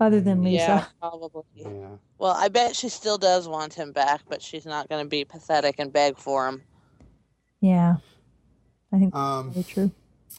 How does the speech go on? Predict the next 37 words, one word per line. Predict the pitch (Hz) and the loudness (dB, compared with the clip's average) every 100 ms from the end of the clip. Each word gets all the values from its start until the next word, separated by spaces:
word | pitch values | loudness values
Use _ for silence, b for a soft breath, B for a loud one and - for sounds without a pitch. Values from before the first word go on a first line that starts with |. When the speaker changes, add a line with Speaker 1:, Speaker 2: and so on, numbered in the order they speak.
| _ _ | _ _
Speaker 2:
So | - - 147 143 | -14 -8 -4 -4
we | 139 139 | -4 -4
go | 143 | -6
back | 143 156 - | -6 -8 -10
to | |
Claire's | - 147 131 | -10 -8 -8
bedroom, | 110 117 107 110 120 120 | -8 -10 -10 -14 -12 -12
and | |
we | 120 | -14
find | 117 - 147 139 | -14 -14 -12 -10
out | 104 117 123 | -10 -10 -14
that | 123 | -20
Claire | - - 151 120 110 | -20 -14 -12 -10 -10
actually | 107 - 120 | -12 -14 -16
broke | 113 113 113 127 - | -16 -14 -14 -14 -18
Russell's | 107 104 107 123 113 | -16 -14 -14 -16 -14
virginity. | 123 120 160 175 107 95 - _ _ _ - | -14 -12 -10 -8 -10 -14 -20 _ _ _ -6
Speaker 3:
She | - 427 415 | 2 4 4
popped | - 381 370 - | 2 2 2 2
his | 381 359 | 0 0
cherry. | - 403 381 392 359 | 2 4 6 4 4
How | 359 349 | 2 2
cute. | - - 381 415 427 415 415 622 - 302 | -2 -2 0 2 2 0 0 0 0 -4
<laughs> | 359 494 508 | -2 0 0
Speaker 1:
Aw. | - - - - 415 403 349 | 0 0 0 -2 0 0 2
Speaker 3:
Man, | 494 494 | 4 2
he's | 359 427 | 0 0
in | 392 - - | -2 -4 -2
college, | 233 277 294 196 185 196 | 4 6 6 4 2 0
and | 208 180 | -2 -2
he's | 185 180 | -8 -8
still | 175 180 208 226 | -10 -4 -2 -2
a | 185 | -4
virgin? | 160 202 247 254 359 392 392 381 b b b - | 0 2 2 2 2 4 0 -4 b b b -4
That's | 151 151 147 | -2 -2 -6
Speaker 2:
Uh, | 143 | -8
Speaker 3:
crazy. | 135 131 123 120 127 123 | -6 -8 -10 -10 -8 -8